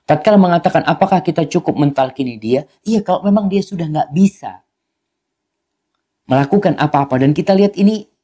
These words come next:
sudah kayaknya mau mati banget dia orang ini. Maka talkini dia, suruh dia mengatakan, "La ilaha illallah." Karena man akhiru kalamihi la ilaha illallah dakhala al-jannah. Barang siapa yang akhir ucapannya,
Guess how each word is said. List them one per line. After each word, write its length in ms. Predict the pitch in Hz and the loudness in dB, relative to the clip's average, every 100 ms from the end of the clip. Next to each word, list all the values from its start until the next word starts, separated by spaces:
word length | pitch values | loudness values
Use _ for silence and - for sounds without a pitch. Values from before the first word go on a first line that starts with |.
| _ _ _ | _ _ _
sudah 400 | - 156 143 139 | -8 -2 -2 -2
kayaknya 400 | - 117 127 143 | -4 -8 -6 -4
mau 160 | 123 | -4
mati 400 | 104 110 117 120 | -6 -8 -8 -8
banget 400 | 98 110 117 104 | -6 -6 -6 -12
dia 160 | - 101 | -14 -16
orang 240 | - - _ | -16 -20 _
ini. 80 | _ _ _ | _ _ _
Maka 240 | - 143 165 | -6 -4 -4
talkini 480 | - 120 - 143 104 | -8 -10 -4 -4 -4
dia, 180 | 92 _ | -14 _
suruh 320 | - - 135 | -10 0 2
dia 80 | 131 | 2
mengatakan, 400 | 123 120 - 113 | -2 -10 -12 -12
"La 160 | 101 107 | -10 -12
ilaha 320 | 98 98 95 | -12 -14 -14
illallah." 440 | 92 _ _ _ _ _ _ _ _ _ _ | -20 _ _ _ _ _ _ _ _ _ _
Karena 240 | 117 117 | -4 -2
man 240 | 113 117 110 139 | -4 -4 -4 -2
akhiru 400 | 135 - 120 104 | -4 -4 -8 -8
kalamihi 600 | 110 110 117 110 98 101 | -6 -4 -4 -4 -6 -4
la 160 | 107 - | -2 -2
ilaha 360 | 98 95 98 98 | -4 -8 -8 -8
illallah 320 | 95 101 123 | -6 -4 -4
dakhala 400 | 127 131 123 110 | -4 -6 -8 -14
al-jannah. 400 | 104 101 101 _ _ _ _ _ _ | -16 -20 -20 _ _ _ _ _ _
Barang 320 | - 110 113 110 | -6 -2 -2 -4
siapa 320 | 123 123 113 | -6 -4 -6
yang 160 | 110 | -6
akhir 240 | 117 123 110 | -10 -10 -10
ucapannya, 640 | 85 95 104 - 110 101 | -10 -10 -12 -12 -12 -12